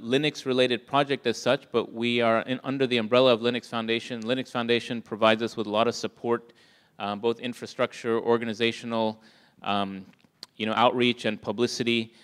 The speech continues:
Uh, so they've been a fantastic partner for the project. Uh, and the goal of Open Daylight is really to drive the adoption, um,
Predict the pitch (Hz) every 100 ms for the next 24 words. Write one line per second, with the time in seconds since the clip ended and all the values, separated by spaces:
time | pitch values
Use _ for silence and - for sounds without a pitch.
0 | _ _ _ - 104 101 - 117 113 113
1 | 117 - 113 110 131 127 127 - 123 117
2 | 123 117 113 104 - 120 117 127 127 -
3 | - 107 107 120 120 117 147 180 170 131
4 | 139 143 123 123 131 120 117 107 107 123
5 | 143 139 127 _ _ _ _ 131 107 120
6 | 123 135 120 107 104 113 - - 120 104
7 | 104 _ _ 104 101 98